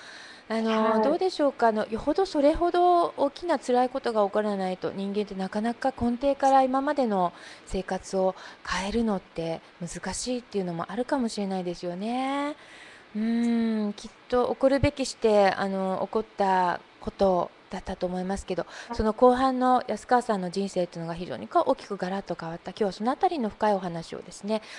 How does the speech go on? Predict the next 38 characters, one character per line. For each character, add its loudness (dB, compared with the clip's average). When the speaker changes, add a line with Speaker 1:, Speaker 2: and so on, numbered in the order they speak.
Speaker 1:
お -14
聞 -16
か -6
せ -12
い -8
た -8
だ -8
け -8
れ -4
ば -8
と -14
思 -8
っ -12
て -14
い -10
ま -8
す。 -6
は 2
い。 0
さ 4
て、 4
Speaker 2:
は 4
い。 2
Speaker 1:
今 2
現 0
在、 6
そ -4
の、 0
こ -2
こ 2
か 4
ら 6
と 4
い 2
う 2
で -2
す -12
ね、 0